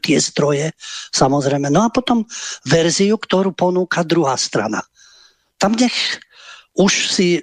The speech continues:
ja si myslím, že poslucháč je dosť inteligentný, aby si vytvoril on svoju predstavu. Nemusíte mu jasne definovať, že toto je hrdina a obeť, toto je útočník a to zlo, my sme dobro, vy zlo.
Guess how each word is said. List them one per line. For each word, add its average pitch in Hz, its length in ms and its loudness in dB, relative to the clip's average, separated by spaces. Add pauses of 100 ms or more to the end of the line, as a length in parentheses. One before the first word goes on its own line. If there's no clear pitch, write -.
(100)
ja 160 160 2
si - 160 0
myslím, 165 240 2
že 131 240 0
poslucháč 147 560 0
je 127 80 -2
dosť 139 160 0
inteligentný, 143 640 0 (960)
aby 147 240 2
si 135 160 -2
vytvoril 143 640 0
on 151 240 2 (160)
svoju 139 400 0
predstavu. 120 720 -2 (240)
Nemusíte 151 560 0 (240)
mu 147 80 2
jasne 131 480 0
definovať, 127 640 0
že 123 160 -2
toto 185 240 -2
je 170 80 2
hrdina 156 400 -2
a 139 80 0
obeť, 151 320 -2
toto 151 160 -2
je 127 80 2
útočník 147 640 -2
a - 400 -4
to 147 80 0
zlo, 139 240 2
my 147 160 -2
sme 135 240 -4
dobro, 151 320 0
vy 139 80 -4
zlo. 135 240 0